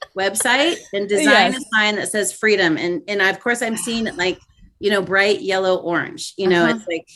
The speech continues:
Speaker 2: Yes. Power
Speaker 1: Here.
Speaker 2: colors,
Speaker 1: <laughs>
Speaker 2: inner power colors. You know,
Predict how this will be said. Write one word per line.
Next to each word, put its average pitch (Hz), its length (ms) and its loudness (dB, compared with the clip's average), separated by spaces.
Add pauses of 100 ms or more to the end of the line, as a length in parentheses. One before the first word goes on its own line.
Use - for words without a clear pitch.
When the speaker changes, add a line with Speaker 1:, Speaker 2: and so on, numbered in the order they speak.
(680)
Speaker 2:
Yes. 175 600 2
Power 190 340 4
Speaker 1:
Here. 208 100 2
Speaker 2:
colors, 156 600 -2 (240)
Speaker 1:
<laughs> 240 260 -4
Speaker 2:
inner 233 280 4
power 202 480 2
colors. 185 500 -4
You 226 160 0
know, 214 460 0